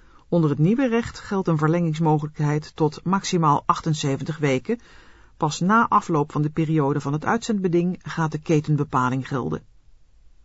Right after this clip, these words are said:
Aard bedrijfsvoering. Soms is een extra arbeidsovereenkomst voor bepaalde tijd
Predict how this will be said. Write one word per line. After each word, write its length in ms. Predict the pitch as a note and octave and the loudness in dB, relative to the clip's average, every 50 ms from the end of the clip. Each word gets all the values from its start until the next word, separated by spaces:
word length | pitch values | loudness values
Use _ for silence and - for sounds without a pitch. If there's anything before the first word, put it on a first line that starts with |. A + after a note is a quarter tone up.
| _ - - - - - - - - - - _ _ _ _ | _ -20 -20 -20 -20 -20 -20 -20 -20 -20 -20 _ _ _ _
Aard 380 | - G#3 A3 A3+ A3 - - - - | 2 2 4 2 0 -2 -8 -6 -4
bedrijfsvoering. 960 | F#3+ F3 F#3 F#3+ G3+ G3+ - - - - F3+ E3 D3+ C#3 C#3 B2 A#2 A2+ A#2 - - - - - - - _ _ _ - - - _ - - _ _ _ _ | -2 0 0 0 0 0 -2 -4 -4 -2 0 0 2 0 0 -2 -2 -4 -6 -10 -18 -20 -20 -20 -20 -20 _ _ _ -20 -20 -20 _ -20 -20 _ _ _ _
Soms 380 | - - B3 B3 C#4+ D4 - - | -4 0 0 0 0 0 -2 -4
is 140 | - F#3 | -2 0
een 160 | F3 E3 D#3+ - | 0 0 0 -2
extra 460 | - A#3+ B3+ - - - C#4 C4 C4 - | -4 -6 -6 -6 -6 -4 -2 -2 0 0
arbeidsovereenkomst 1040 | - A3 A3+ G3+ F#3 E3 - - E3 D#3 D#3 D#3+ D#3 D#3 D#3 D#3 D#3+ D#3 D3+ D3+ - | 0 0 2 0 0 -2 -2 -2 -2 0 0 0 0 0 0 0 0 -2 -2 -2 -2
voor 120 | - E3 | -2 0
bepaalde 420 | D3+ E3 D#3 - D3+ D3 D3 D3+ D3+ | 2 2 2 2 2 2 2 0 -2
tijd 420 | - E3 D#3 G3+ B3+ - - | -2 0 0 0 -2 -4 -8